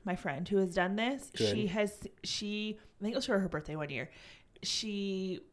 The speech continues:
Speaker 1: I think they went up to Maine, whatever the furthest eastern point of the U S is, and watched the sun rise. She and her husband did this.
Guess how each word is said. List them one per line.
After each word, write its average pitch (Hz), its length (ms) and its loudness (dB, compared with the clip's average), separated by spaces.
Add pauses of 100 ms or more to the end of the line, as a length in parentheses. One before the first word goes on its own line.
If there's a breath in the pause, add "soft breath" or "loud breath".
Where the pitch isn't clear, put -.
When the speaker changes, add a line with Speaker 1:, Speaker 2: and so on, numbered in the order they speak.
Speaker 1:
I - 80 -8
think 240 220 -6
they 294 100 -6
went 220 180 -4
up 202 200 -8
to 170 340 -8 (220)
Maine, 208 360 -6
whatever 277 320 -4
the 233 80 -2
furthest 220 540 -6
eastern 190 360 -4
point 180 300 -8
of 170 120 -10
the 170 80 -8
U 160 180 -6
S 151 240 -6
is, 143 280 -8 (300 soft breath)
and 170 100 -4
watched - 280 0
the 180 80 -4
sun 196 300 0
rise. 151 420 2
She 196 100 -4
and 180 80 -2
her 175 60 -2
husband 165 280 -6
did 147 140 -10
this. - 240 -4